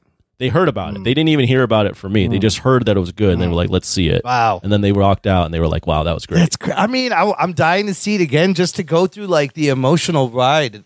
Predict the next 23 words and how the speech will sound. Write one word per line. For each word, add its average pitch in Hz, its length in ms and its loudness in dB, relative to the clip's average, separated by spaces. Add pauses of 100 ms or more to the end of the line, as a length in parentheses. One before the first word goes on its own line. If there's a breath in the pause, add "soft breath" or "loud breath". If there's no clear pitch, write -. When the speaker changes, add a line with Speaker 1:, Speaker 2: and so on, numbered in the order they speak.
Speaker 2:
through 143 140 -2
that 113 180 0
movie. 113 400 0
'Cause, 107 260 -8
like, 107 400 -2 (100)
yeah, 165 200 0
you 131 160 0
can't 165 420 -2
not 143 240 -2
leave 147 180 -2
that 123 140 0
movie 131 320 2
and 98 100 -4
be, 107 160 2
like, 98 320 -6 (440)
emotionally 107 800 0
Speaker 1:
Oh, 110 160 2
there's 104 200 2
so 135 120 0
Speaker 2:
affected. 139 80 0
Speaker 1:
many. 107 220 2
Yeah, 101 180 0
it's, - 260 -14